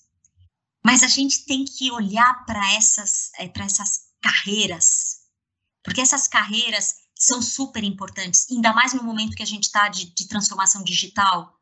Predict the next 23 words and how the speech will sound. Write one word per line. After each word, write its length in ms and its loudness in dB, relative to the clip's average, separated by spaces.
onde 520 0
tudo 340 2
passa 300 2
pela 180 -12
tecnologia. 720 -10
Então, 200 4
a 60 6
gente 340 -2
precisa 720 0
trazer 340 4
mulheres 840 -2
pra 180 2
essa 240 2
área. 320 -6
E 120 -6
eu 80 0
juro 580 -2
que 100 -6
eu 60 -4
espero, 560 0
com 200 -10
muito 340 -4
carinho, 500 0